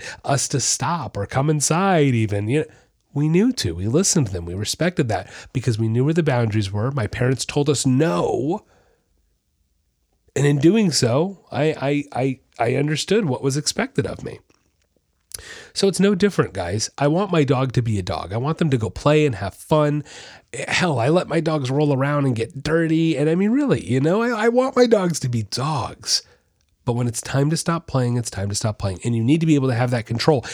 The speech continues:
And there's no way to establish that control without saying no to your dog. I know.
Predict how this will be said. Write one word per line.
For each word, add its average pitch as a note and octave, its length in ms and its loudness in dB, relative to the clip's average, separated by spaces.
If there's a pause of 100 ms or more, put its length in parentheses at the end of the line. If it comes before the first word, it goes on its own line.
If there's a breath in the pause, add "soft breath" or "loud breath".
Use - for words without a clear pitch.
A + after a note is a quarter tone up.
(140)
And C3+ 120 -10
there's D3 160 -6
no G3+ 260 0
way G#3 160 2
to F#3+ 140 -2
establish F#3+ 500 0
that F3+ 160 -2
control F#3+ 400 0
without D3 640 -2
saying G2 680 -2 (120)
no F#2+ 500 -2
to G#2+ 100 -6
your C3+ 180 0
dog. E3+ 520 -4 (2750)
I A#2+ 180 -2
know. E3+ 420 2